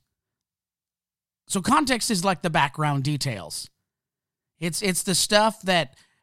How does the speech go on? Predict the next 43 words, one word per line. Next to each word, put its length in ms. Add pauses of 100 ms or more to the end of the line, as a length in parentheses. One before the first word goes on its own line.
(260)
that 160
is 160
draped 480
around 760
the 140
core 360
idea 460
that 120
you're 160
talking 420
about 420
that 240 (380)
provides 680
it 140
some 380
meaning. 400 (640)
So 220 (260)
if 160
you're 140
preaching 480
or 100
teaching, 500
who 220
are 60
the 100
biblical 400
characters 460
you 100
are 60
referring 420
to? 140
What 240
is 120
the 100
book 200
of 120
the 80
Bible 380
that 100
you 120
are 80
referring 440
to? 260